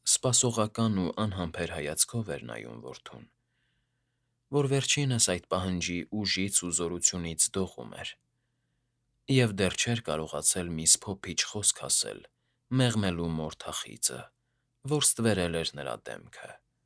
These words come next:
Մայրը շարունակեց. «Այն փողը, որ ճարեցինք,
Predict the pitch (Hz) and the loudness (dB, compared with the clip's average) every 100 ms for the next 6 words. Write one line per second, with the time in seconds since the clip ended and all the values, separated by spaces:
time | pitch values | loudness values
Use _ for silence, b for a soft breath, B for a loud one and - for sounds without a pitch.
0 | _ _ _ _ _ _ _ _ - 147 | _ _ _ _ _ _ _ _ 0 4
1 | 139 123 113 - 104 95 87 82 - - | 4 4 2 0 -2 -2 -4 -6 -10 -6
2 | - - _ _ _ _ _ _ _ _ | -4 -4 _ _ _ _ _ _ _ _
3 | _ _ _ _ _ _ _ _ _ _ | _ _ _ _ _ _ _ _ _ _
4 | 135 123 110 - 110 107 95 85 87 - | 4 6 4 2 0 0 -2 -2 -6 -2
5 | 92 90 92 - 113 101 | 0 0 2 2 2 -4